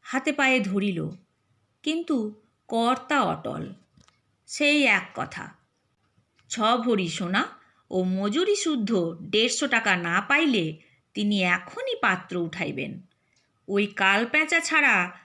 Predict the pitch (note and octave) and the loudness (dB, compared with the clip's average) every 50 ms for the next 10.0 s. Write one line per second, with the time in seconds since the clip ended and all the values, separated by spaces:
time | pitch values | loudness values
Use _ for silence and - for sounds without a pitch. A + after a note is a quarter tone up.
0 | _ _ - - F#3 F#3 F3+ E3 D#3 E3+ E3+ G#3+ A3+ C4+ D#4+ F#4 G4 F#4+ F4+ E4 | _ _ -2 2 2 2 2 0 -2 -2 0 2 4 4 4 4 2 2 2 2
1 | C#4 A#3+ G#3+ F#3+ G3 G#3+ G3+ F#3 G3+ F#3+ E3 E3 D#3+ E3 D#4+ D4 F#3 D#3+ D#3 - | 4 4 2 2 0 0 0 0 0 0 -2 -2 0 0 2 2 2 2 0 -4
2 | - D3+ - - _ _ _ _ _ _ _ _ _ _ _ _ _ _ _ _ | -6 -8 -8 -12 _ _ _ _ _ _ _ _ _ _ _ _ _ _ _ _
3 | _ _ _ _ _ _ _ _ _ - G3+ A3 A3+ A#3 B3 B3+ C4+ C#4+ C#4 C#4 | _ _ _ _ _ _ _ _ _ -8 -4 -2 0 2 2 2 2 0 2 2
4 | C4+ C4+ C4 C4 G#3+ G#3 G3 G3 G3 A#3+ A#3+ G#3 F3+ F3 F#3+ - - _ _ _ | 2 4 4 4 4 4 4 4 4 4 4 2 2 0 -4 -10 -20 _ _ _
5 | - - - C4 B3 B3 C4 D4+ D4 - E4 D#4 D#4 - G#3+ F#3+ G3 G3 G#3 A#3+ | -12 -6 -2 -2 -2 0 -2 -4 -2 -2 -2 -2 -2 -2 -2 -2 0 0 0 2
6 | B3+ B3 B3+ B3 - C4+ A#3+ C4 B3+ A#3+ F#3+ E3 D#3+ D#3 - - - - _ - | 2 2 2 0 0 0 2 2 4 4 2 2 0 -4 -12 -18 -20 -20 _ -8
7 | G#3+ A3+ A#3+ C4+ D4 D#4+ D#4+ D#4+ E4+ E4+ D4 A#3+ A3+ G3+ F#3 G3+ G3 F#3+ F#3 A3 | -4 0 0 0 0 0 0 0 2 2 0 0 2 2 2 2 0 -2 -2 -2
8 | A#3+ B3 B3 B3+ B3 B3+ - G#3 F#3+ F3+ A#3 A#3+ A#3 G#3 F3+ D#3+ D#3 D#3+ - - | 0 2 2 2 0 0 -2 -4 -4 -2 0 0 0 0 0 -2 -4 -8 -10 -14
9 | _ _ _ _ _ _ _ - F#3+ G3 G3+ G3+ G3+ F#3+ A3 A#3 C4+ D4+ C#4+ | _ _ _ _ _ _ _ -8 -2 0 2 2 2 2 2 0 0 0 -4